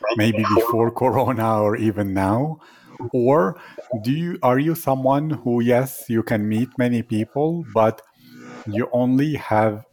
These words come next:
a few really close friends that are your people, and most people are acquaintances?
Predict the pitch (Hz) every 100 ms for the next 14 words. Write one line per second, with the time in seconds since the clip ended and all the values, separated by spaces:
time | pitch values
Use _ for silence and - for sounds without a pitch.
0 | _ - 107 - - 110 113 120 135 135
1 | 120 113 117 113 - - 107 107 101 -
2 | - 95 98 117 113 110 98 104 98 95
3 | 113 123 - 107 - 110 127 147 _ -
4 | - - - 117 104 117 113 - 117 113
5 | 127 120 107 104 - 110 98 95 98 87
6 | - 113 110 - -